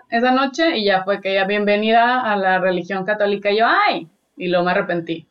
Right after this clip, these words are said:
luego, luego, <laughs> dije, "Chin, ¿por qué lo hice?". Mi padrino es un sacerdote, <laughs>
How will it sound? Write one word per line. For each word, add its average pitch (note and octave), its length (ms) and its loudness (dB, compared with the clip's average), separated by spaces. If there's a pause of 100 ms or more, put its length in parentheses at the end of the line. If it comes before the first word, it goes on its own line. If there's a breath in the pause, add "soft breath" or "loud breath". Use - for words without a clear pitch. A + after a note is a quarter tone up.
(120)
luego, E3+ 180 2
luego, F3+ 260 2
<laughs> - 180 -18
dije, F#3 340 -14
"Chin, E4 400 -6
¿por - 160 -8
qué - 100 -4
lo - 100 0
hice?". - 280 -6 (260)
Mi A#3+ 280 2
padrino B3 540 2
es C#4+ 120 0
un D#4 120 2
sacerdote, B3+ 680 2
<laughs> A#3 260 -6